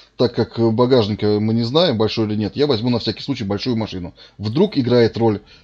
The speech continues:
э, величина машины и багажника. Ну, об этом мы узнаем чуть позже. Наверное, надо будет у кого-нибудь поспрашивать поконкретнее. И вот тут опять взаимодействие с этим нестандартным меню. Видите, у меня в руках деньги. Я только что расплачивался. Деньги из рук надо убрать.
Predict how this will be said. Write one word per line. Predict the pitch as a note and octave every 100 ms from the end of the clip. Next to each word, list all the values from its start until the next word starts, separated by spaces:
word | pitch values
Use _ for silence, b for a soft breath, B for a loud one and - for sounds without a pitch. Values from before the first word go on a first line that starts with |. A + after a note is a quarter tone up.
| -
э, | G#2+ G#2+ G2+ -
величина | A2 A#2 B2 A#2
машины | G#2+ A2 C#3 A2
и | G#2
багажника. | A2 G#2 E2+ E2+ E2+ - b b b
Ну, | A#2+
об | C#3 B2 C#3
этом | C#3
мы | C3 B2+
узнаем | A#2+ C3 B2 A2+
чуть | A#2+ A2
позже. | A2+ E2+ F2+
Наверное, | G2+ G2+
надо | G2+
будет | G2+ G2
у |
кого-нибудь | G#2 G#2 F#2+
поспрашивать | F#2 - G#2 G2+ F#2+ B B B B B B -
поконкретнее. | G#2 A2+ A2 G#2+ - E2+ _ _ _ _
И | B2
вот | B2 D3
тут | G3
опять | C#3 - D3
взаимодействие | A2+ B2 B2 C#3 C3+ A2
с |
этим | A#2+ A2 G#2+
нестандартным | - G#2+ A2+ G#2+ A2
меню. | A2 G#2
Видите, | F#2+ E3 G3 B2
у |
меня | A#2+ D3
в |
руках | A#2+ C#3+ C#3+ B2
деньги. | B2 A#2 F2 E2+ _
Я | A#2
только | A2 A#2
что | - A#2+
расплачивался. | A2+ B2 G#2 F#2+ - E2+ - B B
Деньги | G2 C3+ G#3 B2
из | G#2
рук | C3 F3
надо | C#3+ C#3 D3
убрать. | B2+ G#2+ F2